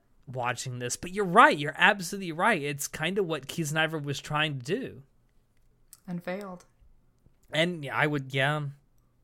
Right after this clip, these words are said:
Speaker 1: sadly. Because as we have seen with Sarah Zenmai, it's a good concept if you can do it right.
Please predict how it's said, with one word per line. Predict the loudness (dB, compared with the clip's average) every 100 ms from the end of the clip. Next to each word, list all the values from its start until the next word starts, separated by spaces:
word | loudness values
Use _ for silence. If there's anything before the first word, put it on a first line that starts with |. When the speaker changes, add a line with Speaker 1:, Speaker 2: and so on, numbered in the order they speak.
| _ -6
Speaker 1:
sadly. | 4 6 6 4 -6 -8 _ _ _ _ _ _ _ -20 -20 -2
Because | 0 4 2 2 -12 4
as | 8 10 8
we | 4 6
have | 6
seen | 4 2 4 4 4
with | 0
Sarah | 4 6 6
Zenmai, | 6 0 2 6 6
it's | 4 0
a | -2
good | 0 2
concept | 4 6 4 2 2 2
if | -2 -4
you | 0 2
can | 4
do | 6 8 10
it |
right. | 8 6 2 -4